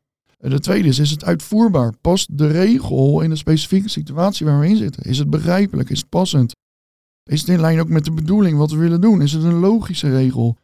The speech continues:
Het antwoord is ook heel vaak nee, dat is het niet. Misschien in een hele algemene zin, vier jaar geleden bedacht wel, maar vandaag niet. En het derde is, wordt de regel consistent toegepast? En dat is zowel in de uitvoering, wordt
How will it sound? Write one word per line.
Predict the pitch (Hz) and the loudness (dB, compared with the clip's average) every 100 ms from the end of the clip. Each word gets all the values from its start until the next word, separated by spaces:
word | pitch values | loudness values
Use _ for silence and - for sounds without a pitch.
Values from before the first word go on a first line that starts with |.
| _ _ | _ _
Het | - - | -12 -2
antwoord | 190 180 156 | 0 0 0
is | 170 | 0
ook | 208 | 0
heel | 185 165 | 0 0
vaak | 135 127 143 | 0 -2 0
nee, | 156 151 | 2 2
dat | 123 131 | 2 0
is | 180 | -2
het | 208 | 0
niet. | 180 131 117 - _ _ _ _ _ _ _ | 2 2 0 -10 _ _ _ _ _ _ _
Misschien | - - 185 | -10 -4 0
in | 170 | 2
een | 147 | 2
hele | 175 185 | 2 2
algemene | 160 165 165 160 156 | 0 0 0 2 2
zin, | 143 180 175 151 _ | 2 2 0 -2 _
vier | - 165 160 | -6 0 2
jaar | 151 | 2
geleden | 151 196 208 | 2 2 2
bedacht | 180 143 127 | 0 0 0
wel, | 131 | 0
maar | 165 165 | 2 0
vandaag | 170 170 180 170 | 0 0 2 2
niet. | 196 151 - _ _ _ | 2 0 -6 _ _ _
En | 139 | -4
het | 156 | 0
derde | 190 220 175 | 0 2 0
is, | 139 165 - | 0 0 -2
wordt | 143 185 | -2 -2
de | 151 | 2
regel | 151 143 | 2 0
consistent | - 160 147 151 - 190 170 - | -2 0 0 0 0 2 2 0
toegepast? | - 220 - - - - | -2 -2 -2 -6 -8 -10
En | _ - | _ -6
dat | 139 | -2
is | 151 | 0
zowel | 160 175 170 | 2 2 2
in | 165 | 2
de | 151 - | -2 -2
uitvoering, | 170 202 - 233 240 - 147 | -2 0 0 2 2 0 -2
wordt | 143 156 | 0 -2